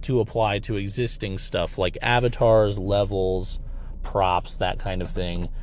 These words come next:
And weapon modification and vehicle modification was not even available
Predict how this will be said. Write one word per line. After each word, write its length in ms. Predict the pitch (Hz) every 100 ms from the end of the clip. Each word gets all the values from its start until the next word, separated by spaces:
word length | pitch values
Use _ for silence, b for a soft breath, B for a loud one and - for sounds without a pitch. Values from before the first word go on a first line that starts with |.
| B B B -
And 380 | 127 123 120 123
weapon 400 | 139 165 175 170
modification 880 | 156 151 151 147 143 135 - 127
and 320 | 127 139 143 123
vehicle 460 | 117 127 123 113
modification 920 | 104 98 92 - - 101 95 95 92
was 180 | 95 101
not 300 | 113 123 127
even 560 | 123 120 113 107 104 - -
available 760 | 110 107 98 101 107 110 110